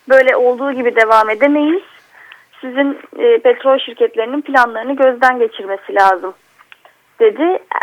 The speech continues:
E, yani Birleşmiş Milletler düzeyinden bundan daha herhalde sert bir konuşma gelemezdi zaten.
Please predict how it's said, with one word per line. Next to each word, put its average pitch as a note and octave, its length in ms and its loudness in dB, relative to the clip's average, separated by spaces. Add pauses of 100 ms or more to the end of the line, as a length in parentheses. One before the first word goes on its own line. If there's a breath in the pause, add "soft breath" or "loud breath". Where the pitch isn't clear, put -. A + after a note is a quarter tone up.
(300)
E, - 80 2 (1040)
yani G#3+ 320 0 (500)
Birleşmiş A#3+ 460 -2
Milletler B3 460 2
düzeyinden B3 680 -2 (180)
bundan A#3 480 -2
daha A#3+ 460 0
herhalde A3 540 0 (220)
sert A#3 240 -4
bir A3 100 -6
konuşma A3+ 420 -6
gelemezdi A3+ 640 0
zaten. G#3 400 -2